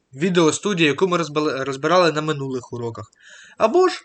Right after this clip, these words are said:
якщо вам зручніше, наприклад, редагувати відео на телефоні або планшеті,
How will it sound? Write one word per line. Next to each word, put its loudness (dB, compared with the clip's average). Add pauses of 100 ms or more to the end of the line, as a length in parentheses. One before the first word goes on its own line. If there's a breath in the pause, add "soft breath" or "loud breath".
(220 soft breath)
якщо 4
вам -2
зручніше, -2
наприклад, 2
редагувати 2
відео 0
на -2
телефоні -2
або -8
планшеті, -2